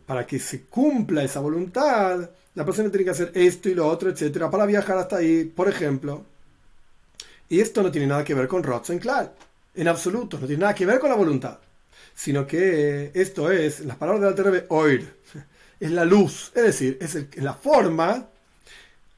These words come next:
a través de la cual puedes cumplir y llevar a cabo la voluntad. Y en la práctica, ir hasta ese lugar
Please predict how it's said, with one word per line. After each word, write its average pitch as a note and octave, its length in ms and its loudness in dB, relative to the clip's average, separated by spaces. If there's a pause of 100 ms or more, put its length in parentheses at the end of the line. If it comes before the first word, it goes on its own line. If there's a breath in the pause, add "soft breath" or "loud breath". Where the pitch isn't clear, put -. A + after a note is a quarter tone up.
(180)
a C#3+ 160 -6
través A#2+ 340 -4
de C#3 80 -2
la F3+ 140 -2
cual B3+ 260 -2
puedes F#3 320 0 (140)
cumplir C#3 760 0
y D3 80 -4
llevar C#3+ 300 -4
a D3 80 -6
cabo C3+ 360 -4
la C#3 140 -2
voluntad. G3 600 2 (680 soft breath)
Y E3 300 2
en D3 140 2
la A#2+ 160 -2
práctica, D#3+ 800 0 (560)
ir G3 240 6
hasta D#3 260 0
ese F3+ 180 0
lugar C#3+ 600 2